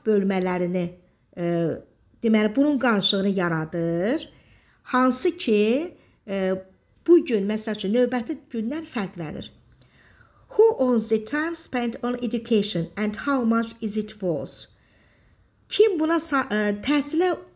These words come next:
keçirilən vaxta kim sahibkarlıq edir və bu nə dərəcədə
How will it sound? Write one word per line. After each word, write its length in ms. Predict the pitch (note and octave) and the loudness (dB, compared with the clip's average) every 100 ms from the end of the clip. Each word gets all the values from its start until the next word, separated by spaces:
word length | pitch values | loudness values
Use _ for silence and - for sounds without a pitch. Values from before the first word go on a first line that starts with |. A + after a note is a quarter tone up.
| _ _ _ _ _ _ _ - | _ _ _ _ _ _ _ -4
keçirilən 560 | D4 C#4 C#4 C4+ C#4+ | 0 2 2 2 2
vaxta 320 | A#3+ A#3 - B3+ | 2 0 0 -2
kim 200 | - A3 | 0 0
sahibkarlıq 800 | G3+ F#4 E4+ A#3+ - F#3 E3+ E3+ | 0 0 0 -2 -2 -2 -2 -2
edir 240 | E3 E3 - - | -2 -4 -8 -4
və 100 | A#3 A#3 | -4 -2
bu 80 | |
nə 240 | D4+ A#3 G#3 | 0 0 2
dərəcədə 500 | D4 C4+ F#3+ E3 | 0 0 0 -4